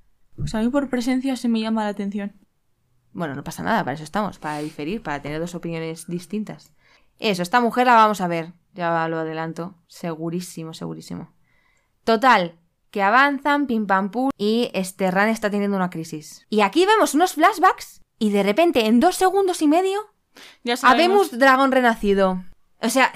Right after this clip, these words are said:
Speaker 2: es como
Speaker 1: Eso me parece que está mal hecho también.
Speaker 2: Sí, ¿verdad?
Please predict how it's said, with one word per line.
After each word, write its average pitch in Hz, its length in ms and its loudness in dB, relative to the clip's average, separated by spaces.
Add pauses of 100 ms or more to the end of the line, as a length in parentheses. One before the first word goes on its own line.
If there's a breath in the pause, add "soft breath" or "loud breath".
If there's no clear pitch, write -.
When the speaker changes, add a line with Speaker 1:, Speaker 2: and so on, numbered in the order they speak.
(140)
Speaker 2:
es 302 180 0
como 415 180 2
Speaker 1:
Eso 359 120 6
me 247 140 0
parece 247 300 2
que 220 80 -8
está 233 160 -4
mal 214 180 0
hecho 208 220 -6
también. 190 320 -12 (100)
Speaker 2:
Sí, 311 160 0
¿verdad? 277 220 2